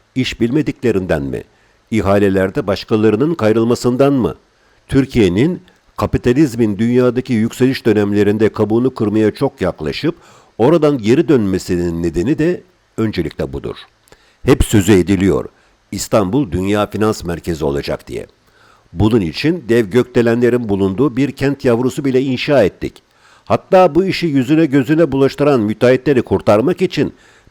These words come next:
bir tür kamulaştırma bile yaptık. Batık müteahhitlerin yarım bıraktığı işleri Türkiye Varlık Fonu satın aldı. Bir milyar altı yüz yetmiş milyon liralık bu alımın yapıldığı tarihte dolar kuru beş lira altmış yedi kuruştu.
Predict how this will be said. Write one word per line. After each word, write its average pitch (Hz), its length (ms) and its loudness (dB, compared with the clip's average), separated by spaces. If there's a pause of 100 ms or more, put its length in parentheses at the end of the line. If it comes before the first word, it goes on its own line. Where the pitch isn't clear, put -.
bir 156 200 -2
tür - 240 0
kamulaştırma 113 760 2
bile 160 120 2
yaptık. 85 500 0 (520)
Batık - 280 -4
müteahhitlerin 110 720 2
yarım 117 300 2
bıraktığı 98 400 0
işleri 95 540 0 (380)
Türkiye 117 420 0
Varlık 101 360 0
Fonu 104 180 0
satın 104 300 -2
aldı. 58 300 -6 (680)
Bir 107 300 -4
milyar 101 400 -2
altı 95 380 -4
yüz 98 140 -4
yetmiş - 420 -4
milyon 110 400 0
liralık 107 360 0
bu 113 160 0
alımın 107 320 -2
yapıldığı 110 460 -2
tarihte 87 680 -2 (440)
dolar 82 320 0
kuru 95 340 -4
beş 120 260 -2
lira 101 120 0
altmış 85 300 -8
yedi 80 160 -6
kuruştu. - 500 -8